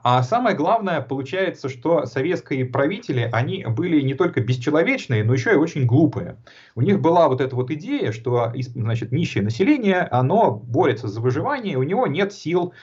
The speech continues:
а, э, э, на политическую активность. А оказалось, что вся задумка-то была неправильная. Вот, значит, население-то стало возмущаться. То есть, или оно было не таким нищим,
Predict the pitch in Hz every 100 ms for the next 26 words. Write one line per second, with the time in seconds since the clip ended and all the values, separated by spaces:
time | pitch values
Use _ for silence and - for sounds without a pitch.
0 | - - - 110 113 113 110 107 101 98
1 | 95 98 95 98 113 - 62 58 58 55
2 | 53 55 57 57 58 57 50 110 113 127
3 | 139 131 127 - 127 123 135 107 - -
4 | _ _ _ _ _ _ - 143 160 160
5 | 151 147 143 135 127 113 - _ - -
6 | - - 170 170 165 180 277 269 - -
7 | 196 233 196 - 190 175 170 233 - 113
8 | 151 160 147 233 247 123 98 90 90 92
9 | 123 127 101 127 127 127 123 - 196 165
10 | 123 117 110 233 208 113 101 117 - 110
11 | - - - - - _ 127 123 123 165
12 | 196 185 190 180 202 175 185 190 185 170
13 | 285 269 - 107 98